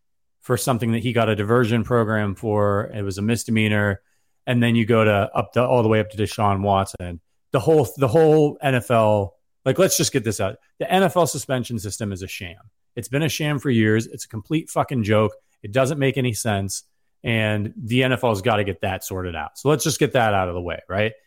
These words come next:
It has to get sorted out. When it comes to con-, con-, like, the, the inevitable comparisons to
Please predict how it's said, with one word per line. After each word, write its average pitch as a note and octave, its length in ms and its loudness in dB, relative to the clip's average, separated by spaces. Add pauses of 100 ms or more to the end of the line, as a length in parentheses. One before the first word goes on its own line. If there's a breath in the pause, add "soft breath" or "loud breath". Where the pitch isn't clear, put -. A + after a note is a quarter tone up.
(180)
It G#2+ 140 -2
has B2+ 240 0
to A#2+ 60 -8
get G#2+ 160 -6
sorted F2+ 320 -6
out. - 140 -10 (1300)
When C#3+ 100 2
it C3 80 0
comes G3+ 300 2
to D3 340 4 (280)
con-, D#3+ 180 0
con-, D3 340 2 (120)
like, C3+ 300 0
the, A#2 140 2
the A#2+ 280 -4 (200)
inevitable E3 640 4
comparisons B2 800 0
to G2+ 440 -4